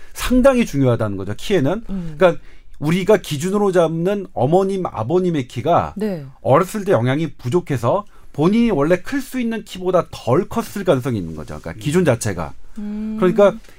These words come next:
Speaker 1: 우리가 예상한 키는 요 정도지만
Speaker 2: 네.
Speaker 1: 그거는 어머니, 아버님이 애당초 덜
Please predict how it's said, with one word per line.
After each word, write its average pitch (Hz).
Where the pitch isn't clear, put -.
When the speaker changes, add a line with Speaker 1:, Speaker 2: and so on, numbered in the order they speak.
Speaker 1:
우리가 175
예상한 196
키는 185
요 135
정도지만 151
Speaker 2:
네. 170
Speaker 1:
그거는 190
어머니, 202
아버님이 160
애당초 147
덜 151